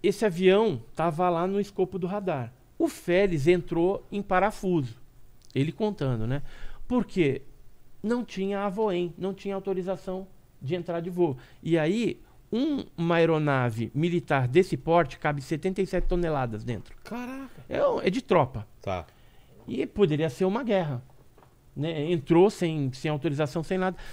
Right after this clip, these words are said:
Speaker 1: Só que ele falou, "Vou ligar pro, pro meu superior, né? Antes que ele pensasse, né, tá amadurecendo esse negócio, vou, vou ligar."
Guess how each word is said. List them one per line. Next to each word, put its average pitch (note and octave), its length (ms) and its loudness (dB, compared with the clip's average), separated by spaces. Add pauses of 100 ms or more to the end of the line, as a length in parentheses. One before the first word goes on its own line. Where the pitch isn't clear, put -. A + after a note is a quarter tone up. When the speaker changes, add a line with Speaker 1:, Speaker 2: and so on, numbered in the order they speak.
(100)
Speaker 1:
Só A#3 220 6
que A#3+ 320 0 (380)
ele G#3 180 6
falou, G3 260 6
"Vou C3+ 360 6
ligar B3 400 4
pro, A#3+ 540 4 (120)
pro F3+ 160 6
meu G#3 340 4
superior, G3+ 560 -2
né? C#3 160 -6 (880)
Antes C4 420 4
que - 120 -4
ele G#3 480 2 (340)
pensasse, G#3+ 720 -2
né, F#3 160 6
tá F#3 280 0
amadurecendo E3+ 600 4
esse D3+ 120 -4
negócio, F3 180 2
vou, G#3+ 160 2
vou F3+ 200 6
ligar." D#3+ 480 2